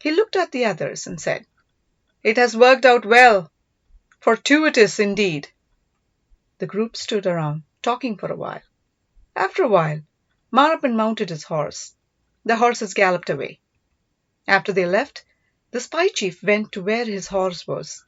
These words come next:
mounted it, and started riding the way he had come the previous night.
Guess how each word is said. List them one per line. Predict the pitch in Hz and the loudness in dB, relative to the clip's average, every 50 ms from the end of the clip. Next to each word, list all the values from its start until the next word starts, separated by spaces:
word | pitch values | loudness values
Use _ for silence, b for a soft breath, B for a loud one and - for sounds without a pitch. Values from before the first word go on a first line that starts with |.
| _ _ _ _ _ _ _ _ | _ _ _ _ _ _ _ _
mounted | - 190 233 285 320 - 247 - | -2 0 0 0 0 -2 -2 -2
it, | 170 - - - - _ _ _ _ _ | -2 -6 -8 -10 -18 _ _ _ _ _
and | 247 262 | -14 -12
started | - - 311 294 294 302 269 220 | -6 -2 -2 0 0 0 -2 2
riding | 220 220 220 220 214 214 | 2 2 2 2 0 -2
the | 202 190 | -2 -2
way | 175 185 202 220 226 | 0 2 0 0 0
he | 202 208 196 | -2 -4 -4
had | 190 180 170 - | -4 -6 -6 -8
come | - 170 160 160 160 | -8 -6 -6 -4 -4
the | 160 170 | -6 -8
previous | 170 - 175 160 156 165 156 - | -8 -10 -10 -8 -8 -10 -8 -6
night. | 233 226 175 147 - | -6 -6 -6 -8 -12